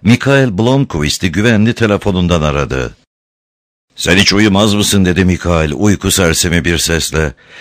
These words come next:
Göz ucuyla ayakta dikilen Monica Figueroa'ya baktı.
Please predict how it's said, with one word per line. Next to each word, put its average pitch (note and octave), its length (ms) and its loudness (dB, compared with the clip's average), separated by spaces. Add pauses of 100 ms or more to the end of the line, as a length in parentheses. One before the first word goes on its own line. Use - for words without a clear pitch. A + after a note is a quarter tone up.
(160)
Göz C3 240 2
ucuyla B2+ 440 2
ayakta A#2+ 460 0
dikilen E2 360 -2
Monica A#2 540 2
Figueroa'ya F2+ 960 0
baktı. C#2 640 -4